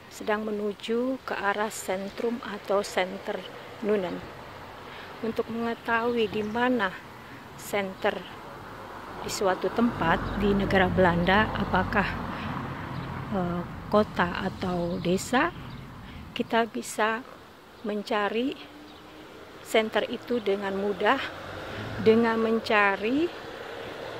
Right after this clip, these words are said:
menara gereja yang terbesar di tempat itu. Nah, di sini kita melihat dari kejauhan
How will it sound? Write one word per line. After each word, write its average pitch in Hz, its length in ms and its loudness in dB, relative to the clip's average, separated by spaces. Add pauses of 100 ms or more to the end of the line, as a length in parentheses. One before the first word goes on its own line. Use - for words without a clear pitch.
(960)
menara 220 400 6
gereja 214 480 4
yang 220 240 4
terbesar 208 560 0 (560)
di 226 80 -4
tempat 190 400 0
itu. 175 320 -4 (800)
Nah, 185 240 -4 (480)
di 220 140 -4
sini 226 340 0
kita 233 320 0
melihat 214 560 0
dari 196 240 -4
kejauhan 220 800 0